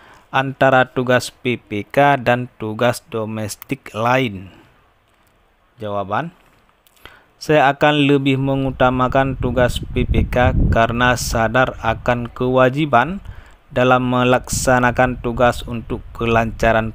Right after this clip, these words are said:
pelaksanaan pilkada. Ini ketika kita ada dua s-, dua kegiatan. Contohnya kita ada kegiatan lain sebagai P P K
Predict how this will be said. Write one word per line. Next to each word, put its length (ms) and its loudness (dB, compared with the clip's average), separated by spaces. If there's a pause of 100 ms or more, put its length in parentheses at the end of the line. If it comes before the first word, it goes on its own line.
pelaksanaan 1200 -2
pilkada. 800 -6 (2250)
Ini 240 -8
ketika 480 -8
kita 320 -4
ada 240 0
dua 320 -2
s-, 160 -14 (1120)
dua 320 -4
kegiatan. 880 -2 (960)
Contohnya 560 -6
kita 240 -2
ada 240 -2
kegiatan 400 -2
lain 480 0
sebagai 1040 -2 (2250)
P 80 -4
P 260 -6
K 100 -4